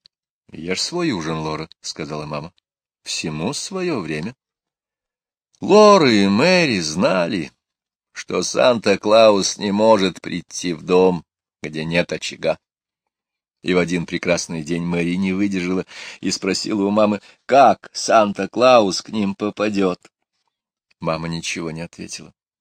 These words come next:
Вместо этого она спросила: "А что вы, девочки, хотели получить на Рождество?" Мама гладила.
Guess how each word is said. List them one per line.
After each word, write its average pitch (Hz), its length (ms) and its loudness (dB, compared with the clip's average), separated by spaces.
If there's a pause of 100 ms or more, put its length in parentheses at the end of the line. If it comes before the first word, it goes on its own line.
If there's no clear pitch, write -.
(340)
Вместо 82 400 -6
этого 85 220 -6
она 85 120 -4
спросила: 85 580 -10 (580)
"А 101 380 6
что 196 400 2
вы, 202 300 -2
девочки, 170 580 -2
хотели 160 360 -4 (100)
получить 147 580 -4
на 120 120 -4
Рождество?" 90 920 -8 (920)
Мама 95 320 -2
гладила. 87 520 -8